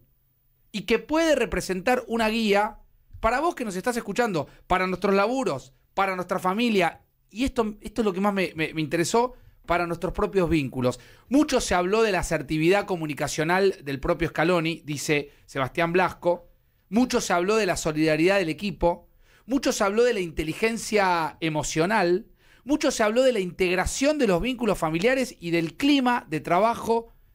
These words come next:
distendido que hay en esa selección que claramente se ve después de cada partido. Pero también se empieza a hablar de deportistas", escribe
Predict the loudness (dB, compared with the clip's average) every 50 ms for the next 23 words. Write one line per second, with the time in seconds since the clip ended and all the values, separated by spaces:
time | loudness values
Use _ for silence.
0 | _ _ -6 -6 -6 -4 -4 -4 -2 0 0 2 2 2 2 0 0 -2 0 0
1 | 0 0 -2 -6 -14 _ _ _ _ -2 -2 0 0 -2 -4 -6 -8 -10 -10 -10
2 | -8 -8 -8 -6 -4 -4 -4 -4 -4 -6 -8 -8 -10 -18 -20 -8 -2 0 2 2
3 | 2 0 -2 -2 -4 -4 -6 -4 -4 -4 -4 -4 -6 -10 -12 -6 -4 0 2 2
4 | 2 0 -2 -6 -16 -20 -20 -20 _ -8 -8 -4 0 0 0 2 2 2 0 0
5 | 0 -2 -4 -4 -6 -4 -4 -4 -6 -8 -12 _ _ _ _ _ _ _ _ _
6 | _ _ -20 -20 _ _ _ _ _ -20 -20 -20 _ _ _ _ _ 0 0 0
7 | 0 0 -4 -4 -2 0 0 0 0 0 0 0 0 0 -2 -6 -8 -12 -16 _
8 | _ _ _ _ _ _ _ _ -20 _ _ _ _ _ _ _ _ _ _ _
9 | _ -6 -4 -2 -2 0 -2 -2 0 0 0 0 0 0 0 0 0 0 0 0
10 | 0 0 -2 -2 -2 -2 -6 -6 -4 -4 -4 -4 -4 -4 -8 -14 -14 -6 -4 -2
11 | 0 2 2 2 0 -2 -2 -4 -8